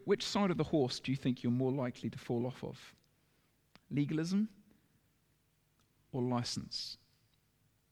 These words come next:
Or maybe, like me, y-, you find yourself avoiding one only to fall off on the other side. Well, in the light of these two errors facing the church in Crete, the question is, what should Titus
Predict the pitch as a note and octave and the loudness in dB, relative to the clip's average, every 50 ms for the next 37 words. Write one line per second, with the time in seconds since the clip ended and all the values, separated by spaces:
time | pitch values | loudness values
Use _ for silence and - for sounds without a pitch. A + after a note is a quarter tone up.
0 | _ _ _ _ - _ _ _ _ _ _ _ _ _ _ _ _ - - D3+ | _ _ _ _ -20 _ _ _ _ _ _ _ _ _ _ _ _ -8 -2 2
1 | B2+ B2+ B2+ A2 B2 A2+ A#2 A#2 A2 - - A#2+ A#2+ A#2 A#2 A#2 G#2+ - - - | 4 4 4 4 4 2 0 -2 -4 -2 0 2 2 2 2 0 -2 -4 -6 -8
2 | - - _ B2+ B2+ - - B2+ A#2+ A#2 A#2 - B2+ - A#2+ A#2+ C3 B2+ B2 A#2 | -10 -10 _ -10 -6 -2 2 2 2 2 2 -2 -4 -4 -4 -2 0 2 2 4
3 | A2+ A2+ A2+ A2+ A2 A2+ A#2 A2+ A#2 A#2+ A#2 - - A2+ - - - - - - | 4 2 2 2 2 2 2 2 2 2 0 -2 -6 -8 -10 -10 -16 -20 -20 -20
4 | - - _ _ _ _ _ _ _ _ _ - A#2 A2+ A2+ G#2+ A2 - - - | -20 -20 _ _ _ _ _ _ _ _ _ -6 -4 -2 -2 -2 -4 -4 -4 0
5 | A2+ A2 G#2+ G#2+ G#2 A#2 - - - A2 A2 G#2+ A2 - - - _ _ _ _ | 2 2 2 0 0 -2 -4 -4 -4 -4 -4 -6 -8 -12 -16 -20 _ _ _ _
6 | _ _ _ _ _ _ _ _ _ _ _ _ _ _ _ _ _ _ _ _ | _ _ _ _ _ _ _ _ _ _ _ _ _ _ _ _ _ _ _ _
7 | _ _ _ _ _ _ _ - - - - - - - - G3+ A3 G3+ F#3+ G#3+ | _ _ _ _ _ _ _ -20 -20 -20 -20 -20 -18 -2 6 8 10 10 12 12
8 | B3+ C4+ - - F#3 F#3+ F#3+ F3 - - - G3 E3+ E3 D#3+ D3 C3 A#2 A2+ A2+ | 10 10 8 8 6 6 8 6 6 8 8 10 12 12 12 12 10 8 6 4
9 | - - - - - E3 D#3 D3 - D3 C#3 C3+ C3+ - E3+ C#3 - - C3+ C3 | 2 0 0 2 4 6 6 6 4 4 4 4 4 4 4 4 4 2 0 -2
10 | - - D3 B2 G2+ - - - - A3 A3+ - - E3 C3+ D#3+ F3+ G#3 - - | 0 0 0 0 0 0 -4 -2 2 2 2 4 2 2 2 2 0 0 0 0
11 | - A#3 - - - D#3+ C#3+ A#2+ - - A#2+ A#2 - - - - | -2 -2 -2 0 0 2 2 2 2 0 -2 0 0 -2 -4 -4